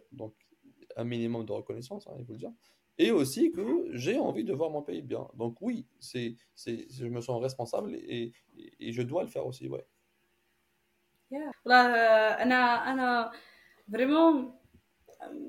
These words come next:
Speaker 2: نقدر هاد الشيء. فريمون نقدر هاد الشيء باسكو، آه، أنا واحدة من الناس، one of my goals إني نعاون العباد. And، آه، لقيتها فيك and حبيت نسقسيك عليه. <laughs> دونك جامي ش-، ج-،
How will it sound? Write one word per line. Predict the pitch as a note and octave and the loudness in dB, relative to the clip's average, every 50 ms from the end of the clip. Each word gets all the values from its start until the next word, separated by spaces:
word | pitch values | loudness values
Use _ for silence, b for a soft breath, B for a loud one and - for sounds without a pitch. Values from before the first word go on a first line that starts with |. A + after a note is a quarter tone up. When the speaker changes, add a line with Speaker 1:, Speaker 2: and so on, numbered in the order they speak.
| - - - - - - _ _ _ - | -12 -14 -16 -18 -20 -20 _ _ _ -2
Speaker 2:
نقدر | - B3+ - - F4+ C4 C#4+ C#4+ | -2 0 2 4 2 4 4 4
هاد | C4 A#3 G3+ | 4 4 2
الشيء. | G3 - - - G3 - - _ _ - G#3 | 0 -4 -8 -10 -12 -14 -18 _ _ -4 0
فريمون | A#3 C4 C#4+ D4 D4+ D#4 | 2 4 4 6 4 4
نقدر | D#4 - C#4 G#3+ A3+ G#3+ | 2 0 -2 -2 -2 -2
هاد | A3 | -2
الشيء | G#3 G#3 - C#4+ D4+ D4+ | -4 -4 -4 -4 -2 0
باسكو، | C#4+ C4+ C4+ - - B3+ B3+ B3 A#3+ A#3 A#3+ b b b b b b _ _ _ | 0 -2 -2 -4 -2 0 0 2 0 0 -4 b b b b b b _ _ _
آه، | - G3+ A3 G#3+ G#3+ G#3 G#3 G#3 G#3 G#3 G#3 - - - | -2 0 2 2 4 4 2 2 2 0 -2 -2 0 2
أنا | A#3+ C#4 D#4+ | 4 4 4
واحدة | E4 C#4 C#4+ | 2 2 2
من | C4+ B3+ | 2 4
الناس، | B3 C#4+ F4 F4 - D4+ | 4 2 2 2 2 0
one | C#4+ | 2
of | C4+ C4 B3+ A#3 A#3+ | 2 2 0 0 2
my | A#3 A3 A3 G#3+ | 2 2 2 4
goals | B3 C#4 D#4+ F4 E4+ D4+ - - | 2 4 4 4 4 2 2 2
إني | D#4+ D4+ D#4+ F4 | 4 4 4 4
نعاون | F4 F4 E4+ F4 F4+ F4 | 4 6 6 6 6 6
العباد. | F4+ E4 D4 C#4 C4 B3+ - - - - _ - | 4 4 4 4 2 0 -2 -10 -16 -20 _ -4
And، | - - B3+ C#4 C#4 C4+ - - - - | 0 2 4 6 6 4 2 0 0 2
آه، | B3 B3 | 4 4
لقيتها | A#3+ B3+ A3+ C#4 E4 E4 C#4 D4+ C4+ C#4 | 4 6 8 8 8 8 8 6 6 6
فيك | - D#4 G4 G4 - | 6 2 2 2 0
and | - D4 D4 D4 C4 D4 C#4 - D#4+ | 0 0 0 2 0 0 0 0 -2
حبيت | C4+ C#4 E4+ F4 | 2 2 2 2
نسقسيك | E4+ - - - F4 E4+ E4+ - | 2 0 0 2 2 4 6 8
عليه. | B3+ C4 C#4 D#4+ D4 D4 D#4+ C#4+ - - G#4 G#4 G#4+ A#4 | 8 10 12 12 12 12 10 10 6 4 2 2 2 -4
<laughs> | - - - - | -8 -12 -6 0
دونك | - E4 E4 E4+ | 0 4 6 6
جامي | D4 E4 E4+ F#4+ | 8 8 8 8
ش-، | B4 B4 - - D4 D4 D4+ | 6 4 2 0 0 0 2
ج-، | D4 C4+ B3+ B3+ B3 | 4 6 6 6 6